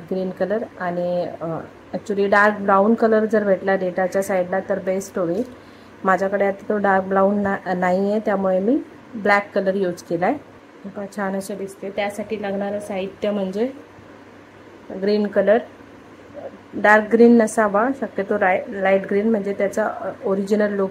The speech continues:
मिळेल याप्रमाणे. हा सुद्धा actual original नाही आहे, पण माझ्याकडे जो available आहे त्यातल्या त्याच, अ, जो suitable होईल तो मी यूज केला आहे. Black color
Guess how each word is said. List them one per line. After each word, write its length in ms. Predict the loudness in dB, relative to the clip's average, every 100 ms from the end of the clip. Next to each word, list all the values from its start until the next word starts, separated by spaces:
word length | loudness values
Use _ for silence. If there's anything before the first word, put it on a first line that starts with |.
| 0
मिळेल 280 | 0 0
याप्रमाणे. 580 | 0 0 0 -2 -2 -2 -4 -4
हा 180 | 0 0
सुद्धा 240 | 0 2
actual 360 | 2 0 0 4
original 580 | 4 2 -2 -2 -2 -2
नाही 320 | 2 4 4
आहे, 120 | 0 -4 -14 -20 -20 -20 -16 -4
पण 140 | -2
माझ्याकडे 500 | 0 0 0 0 -2
जो 120 | 0 2
available 440 | 2 -2 0 0
आहे 80 | 0
त्यातल्या 420 | -2 -4 -2 -2
त्याच, 420 | 0 -2 -4 -16 -18 -16 -14
अ, 300 | -12 -10 -8 -2
जो 140 | -2
suitable 440 | 0 0 0 0 0
होईल 260 | -2 -4
तो 100 | -6
मी 180 | -6 -6
यूज 200 | -6 -8
केला 260 | -6 -6 -4
आहे. 100 | -6 -10 -20 -20 -20 -20 -20 -20 -16 -6
Black 340 | -4 -4 -2
color 220 | 0 2